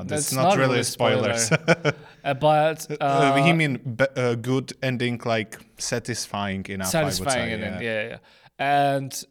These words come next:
Speaker 2: also the character, the main, main character is so annoying.
Speaker 1: <laughs>
Speaker 2: Like,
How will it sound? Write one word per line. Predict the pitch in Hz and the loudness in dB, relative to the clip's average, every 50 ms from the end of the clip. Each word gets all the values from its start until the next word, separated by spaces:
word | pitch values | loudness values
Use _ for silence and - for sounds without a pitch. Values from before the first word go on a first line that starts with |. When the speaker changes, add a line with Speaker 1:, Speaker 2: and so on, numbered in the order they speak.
| - | -8
Speaker 2:
also | - 143 139 139 135 - - - 143 139 135 135 131 | -4 -2 -2 -2 -4 -6 -4 -2 0 0 0 0 -2
the | 127 139 135 | -4 -6 -8
character, | - - - - 139 131 135 135 131 - - | -8 -10 -10 -8 -6 -4 -4 -6 -8 -10 -12
the | 117 123 117 | -10 -10 -8
main, | 113 127 127 127 127 - - | -6 -6 -8 -8 -10 -12 -12
main | 135 131 135 135 131 | -10 -8 -8 -8 -10
character | - - 135 135 131 123 120 - 131 117 117 | -10 -10 -8 -8 -8 -8 -10 -10 -10 -10 -10
is | 113 - | -10 -10
so | - - - - - - - - - - - - - - 202 185 156 | -10 -10 -10 -8 -8 -8 -8 -8 -8 -8 -8 -8 -8 -6 -6 -4 -4
annoying. | 131 104 101 - - - - - 131 - | -6 -6 -8 -10 -12 -14 -14 -16 -16 -14
Speaker 1:
<laughs> | - - 139 131 - - 165 143 135 139 - 151 135 127 - - - 139 117 | -6 -4 -4 -2 0 2 2 2 2 0 0 0 0 0 -2 -2 -2 0 2
Speaker 2:
Like, | 127 170 180 170 170 - | 4 2 2 0 -4 -10